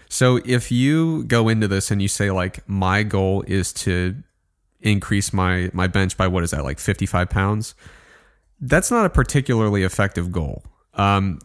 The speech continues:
w-, the, the acronym that everybody uses with goal setting, like I said, kinda cliche, but pretty, pretty useful, is setting what they call smart goals. So specific, measurable,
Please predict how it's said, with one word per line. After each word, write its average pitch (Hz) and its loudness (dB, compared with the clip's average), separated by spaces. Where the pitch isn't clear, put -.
w-, 127 -6
the, 120 2
the 110 0
acronym 143 0
that 123 2
everybody 113 0
uses 98 0
with - -6
goal 98 0
setting, 95 -2
like 110 2
I 104 2
said, 92 0
kinda 143 0
cliche, 113 0
but 95 -4
pretty, 101 0
pretty 113 -2
useful, 95 -2
is 107 2
setting 113 2
what 107 -2
they 104 0
call 104 0
smart 107 -2
goals. 62 -6
So 95 -2
specific, - -4
measurable, 110 0